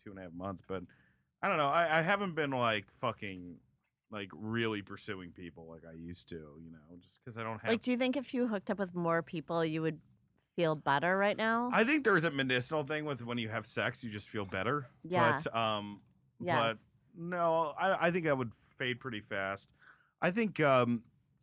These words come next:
Speaker 1: I, I think right now in a couple months, maybe I'll meet, it's hard to meet people out here, you know what I
Speaker 2: Mm.
Speaker 1: mean? Um,
Speaker 2: Yeah.
Speaker 1: and, uh,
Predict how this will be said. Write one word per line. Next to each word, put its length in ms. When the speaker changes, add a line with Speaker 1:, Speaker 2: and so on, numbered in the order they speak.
Speaker 1:
I, 160
I 140
think 240
right 180
now 400
in 80
a 60
couple 240
months, 380
maybe 260
I'll 100
meet, 220
it's 120
hard 180
to 60
meet 220
people 300
out 180
here, 260
you 80
know 100
what 80
I 20
Speaker 2:
Mm. 40
Speaker 1:
mean? 260
Um, 400
Speaker 2:
Yeah. 320
Speaker 1:
and, 100
uh, 240